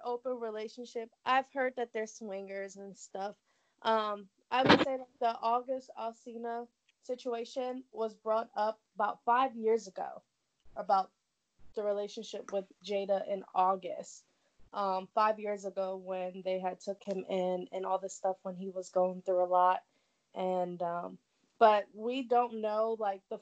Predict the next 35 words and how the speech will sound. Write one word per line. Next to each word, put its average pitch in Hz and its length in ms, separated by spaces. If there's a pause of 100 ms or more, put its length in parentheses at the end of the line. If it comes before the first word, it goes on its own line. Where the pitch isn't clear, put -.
full 214 380 (400)
details 262 720
of 196 200
what's 208 260
going 202 340
on. 220 360 (360)
Um, 202 360 (680)
Jada 208 320
did 196 220
say 196 180
that 196 180
she 202 200
is 190 140
going 196 220
to 202 120
tell 196 220
her 190 140
story 196 440
and 196 140
bring 196 160
herself 190 380
to 185 120
Red 180 200
Table 185 240
Talk. 233 320 (500)
Uh, 196 200
so 202 120
we'll 190 200
wait 190 180
for 196 120
that. 190 360
But 202 180
basically, 214 520
August 196 400
Alsina 190 580